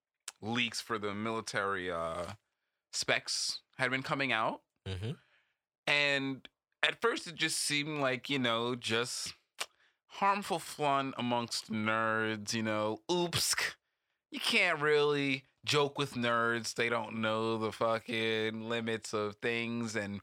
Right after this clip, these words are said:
Speaker 1: reasonable boundaries and stuff like that. So, you know, a couple of them violated state secrets to get points on a message board.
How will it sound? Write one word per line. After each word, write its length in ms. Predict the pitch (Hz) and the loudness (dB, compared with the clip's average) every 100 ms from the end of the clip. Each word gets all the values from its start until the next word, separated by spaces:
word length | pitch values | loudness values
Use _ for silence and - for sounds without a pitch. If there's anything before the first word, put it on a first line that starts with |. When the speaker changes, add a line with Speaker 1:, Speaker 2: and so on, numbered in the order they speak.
| - - | -8 -2
Speaker 1:
reasonable 420 | 135 127 123 113 | 0 2 0 2
boundaries 680 | 117 117 117 113 113 117 113 | 2 2 0 -2 -2 -2 -2
and 100 | 107 | -4
stuff 280 | 123 117 | -2 -2
like 240 | 117 110 - | -2 -2 0
that. 280 | 226 220 - | 2 2 -2
So, 80 | - | -2
you 100 | 403 | 0
know, 140 | 247 | 0
a 420 | - - - - | -2 -12 -18 -4
couple 260 | 359 220 214 | -2 2 2
of 100 | 202 | 2
them 140 | 208 | -2
violated 580 | 165 151 156 170 170 180 | 2 2 2 2 0 -2
state 360 | - 156 160 160 | -2 -4 -2 -4
secrets 680 | - 127 123 - 135 131 - | -6 -4 -4 -2 -4 -4 -6
to 120 | 127 | -2
get 180 | 123 - | -2 -4
points 340 | 101 110 110 | -6 -6 -4
on 100 | 110 | -4
a 160 | 117 110 | -2 -2
message 420 | 117 107 110 107 | -4 -4 -6 -6
board. 320 | 123 123 131 | -2 0 -2